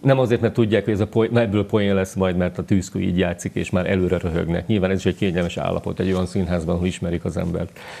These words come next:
és nem kell megküzdenem majd minden mondatomért, hanem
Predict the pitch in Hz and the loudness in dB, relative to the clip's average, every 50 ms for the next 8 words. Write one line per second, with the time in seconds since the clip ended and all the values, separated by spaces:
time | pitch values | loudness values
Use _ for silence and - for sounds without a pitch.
0 | - - - 101 - 98 92 - 95 90 90 87 - - 92 80 87 90 82 85 | -12 -10 -4 0 0 0 0 0 0 0 0 -2 0 -2 0 2 0 0 0 0
1 | 82 82 85 85 82 82 85 82 80 82 80 80 80 82 82 85 - 90 90 90 | 0 0 0 0 0 0 0 0 0 0 0 0 0 0 0 0 0 0 0 0
2 | 92 87 87 - - - _ - 98 - 95 92 98 98 95 92 87 | 0 0 -4 -6 -16 -20 _ -8 -2 0 2 2 2 2 2 0 -4